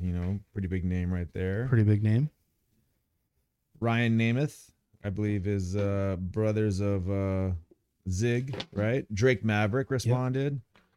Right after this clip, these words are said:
Speaker 1: Taya Valkyrie. You know, these are some pretty big names, man. Pretty big names.
Speaker 2: Yeah, he's, he's crossed path with so many people. So that's why I'm, I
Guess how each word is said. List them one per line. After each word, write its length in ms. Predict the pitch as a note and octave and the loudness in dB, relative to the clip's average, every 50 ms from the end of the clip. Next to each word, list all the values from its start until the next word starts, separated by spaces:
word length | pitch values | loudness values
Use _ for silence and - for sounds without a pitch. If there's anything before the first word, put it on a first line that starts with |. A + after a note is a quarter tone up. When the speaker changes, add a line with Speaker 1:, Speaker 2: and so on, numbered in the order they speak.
| _ _ _ - | _ _ _ -4
Speaker 1:
Taya 220 | G2+ F#2+ F#2+ F#2 | -2 0 0 0
Valkyrie. 680 | E2 F#2 F#2 G2+ G#2 - - B2 C3+ D3 D#3 D3+ C3+ G#2+ - _ _ _ _ - _ - | 0 -2 -2 -2 -4 -2 -2 -2 0 0 0 -2 -4 -8 -14 _ _ _ _ -20 _ -8
You 100 | E2+ E2+ | -6 -4
know, 140 | E2 F2 F#2 | -4 -2 -4
these 120 | G2+ G#2+ | -4 -4
are 80 | C3+ C3 - - - | -6 -8 -12 -14 -18
some 240 | - - - G#2 F#2 | -14 -6 -4 -4 -4
pretty 220 | G2 A2 B2 B2 | -2 -4 -4 -2
big 180 | A#2 A#2+ A2 A2+ | -2 -2 -2 -2
names, 420 | A#2 A#2 B2 B2+ B2 A#2 G2 - | -4 -4 -2 -2 -2 -2 -2 -2
man. 500 | G2+ G2+ G2+ G#2 G#2 G#2 G2+ G2+ G2 F#2+ F#2+ _ _ | -2 -2 0 0 0 0 0 0 -2 -4 -8 _ _
Pretty 180 | - - - A#2 | -10 -8 -6 -4
big 200 | A2+ A2+ A2 G#2 | -4 -4 -4 -2
names. 600 | G#2+ G#2+ A2 A2 G#2+ G2+ F#2+ F2+ - - - - _ _ _ _ _ - | -2 -2 0 0 0 2 0 0 -2 -6 -14 -20 _ _ _ _ _ 0
Speaker 2:
Yeah, 80 | A2 A2 | 4 6
he's, 340 | B2+ D3 D3+ - - - _ - - | 6 6 6 4 -2 -10 _ -8 -4
he's 280 | A#2+ C#3+ G3+ G3+ - | 4 6 6 6 6
crossed 400 | - - G3+ F3+ E3+ - - - | 6 2 2 2 2 -2 -4 4
path 320 | - D#3 C#3 C3+ A#2+ - B2 | 6 8 8 8 6 4 2
with 100 | A2+ - | 0 2
so 180 | - - B2 | 6 6 8
many 180 | A#2 A2+ A2 G#2+ | 8 8 8 6
people. 480 | G2 G#2+ G#2+ G2+ F#2+ G2+ F#2+ F#2 G2 - | 6 6 4 4 2 -2 -8 -8 -8 -4
So 120 | - B2+ | 0 4
that's 200 | C3 C3+ B2+ - | 4 4 6 8
why 200 | D3 C#3 C3+ B2 | 8 8 8 8
I'm, 180 | A#2 A#2 A#2+ A#2+ | 8 6 4 4
I 160 | A#2 B2 B2 | 4 4 4